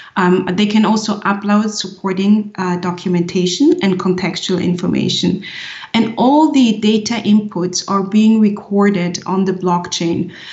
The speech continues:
Um, and it's important that it's on the blockchain because it therefore leaves an immutable audit trail, um, which is particularly useful when it comes to,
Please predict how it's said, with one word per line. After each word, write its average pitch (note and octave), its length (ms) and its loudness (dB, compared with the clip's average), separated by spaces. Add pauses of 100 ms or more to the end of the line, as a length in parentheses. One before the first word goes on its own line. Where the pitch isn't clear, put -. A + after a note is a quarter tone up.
(200)
Um, G3+ 340 2
and G#3+ 400 2
it's - 180 -2
important D#4+ 400 2
that C4 100 2
it's - 100 -10
on A3+ 140 -2
the G#3 60 2
blockchain B3 500 -2
because G#3 360 0
it G3+ 140 -2
therefore G#3+ 340 -2
leaves G3 400 0
an G3 140 2
immutable G#3+ 680 2
audit F#3 340 -2
trail, G3 640 0
um, F#3 480 2
which - 560 0
is G3 300 2
particularly G#3+ 800 0
useful G3 560 2
when F#3 160 0
it F3+ 200 -2
comes G3+ 420 0
to, F#3 340 -2